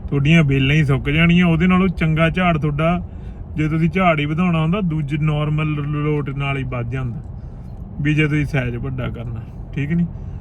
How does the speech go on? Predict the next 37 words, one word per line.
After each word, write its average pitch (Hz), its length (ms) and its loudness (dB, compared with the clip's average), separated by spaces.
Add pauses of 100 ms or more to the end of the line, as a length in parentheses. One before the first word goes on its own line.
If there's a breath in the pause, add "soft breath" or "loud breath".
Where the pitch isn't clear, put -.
(240 loud breath)
ਉਹਦੇ 160 200 2
ਨਾਲੋਂ 175 220 4
ਤੇਰਾਂ 165 280 2
ਜ਼ੀਰੋ 156 240 2
ਪੰਤਾਲੀ 151 420 0
ਵਧੀਆ 147 320 2
ਆਉਂਦੀ 156 240 0
ਆ, 208 60 0
ਉਹ 180 160 0
ਚੀਜ਼ 165 220 -2
ਕਰਕੇ 135 380 -6
ਦੇਖ 123 220 -6
ਲਿਆ 117 160 -6
ਕਰੋ, 113 260 -10 (500)
ਠੀਕ 135 140 -6
ਆ? 151 80 -4 (2250)
ਸਾਰੇ 175 640 4
ਵੀਰਾਂ 156 260 0
ਦਾ 151 80 0
ਇੱਕੋ 156 220 -4
ਹੀ 151 60 0
ਡਾਇਲੋਗ 139 340 0
ਆ, 135 60 -2
"ਵੀਰੇ, 190 240 4
ਜ਼ੀਰੋ 160 280 4
ਜ਼ੀਰੋ 165 220 2
ਪੰਜਾਹ 170 280 0
ਮਾਰ 165 280 2
ਦਈਏ, 196 160 -2
ਪਰ 196 100 -2
ਸੱਠ 160 260 0
ਦਿਨਾਂ 165 280 -2
ਦਾ 165 100 0
ਆਲੂ 160 220 0
ਹੋ 139 140 -2
ਗਿਆ 131 200 -4 (680 loud breath)
ਆਪਣਾ।" 135 340 -4